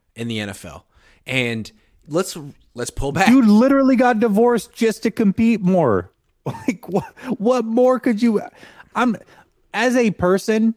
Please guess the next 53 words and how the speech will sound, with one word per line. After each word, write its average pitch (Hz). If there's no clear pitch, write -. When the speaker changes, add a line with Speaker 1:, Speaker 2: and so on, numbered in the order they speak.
Speaker 2:
not 180
the 190
best. 160
I 156
got 139
it. 95
But 147
as 160
far 214
as 202
a 107
football 196
player, 214
when 127
you're 202
looking 190
for 131
Speaker 1:
It -
Speaker 2:
a -
Speaker 1:
just 262
Speaker 2:
football 185
guy, 202
how 254
much 285
more 226
football 214
does 190
it 151
get? 156
Speaker 1:
I 143
mean, 107
we 165
don't 240
have 233
to 135
justify 160
it 147
or 117
judge 120
it. 151
It's 120
just 143
that's 131
who 131
he 113
is, -
okay? 123
Speaker 2:
Mm-hmm. 101
Speaker 1:
He's 160
that 156
level 135
of 120
competitor. 98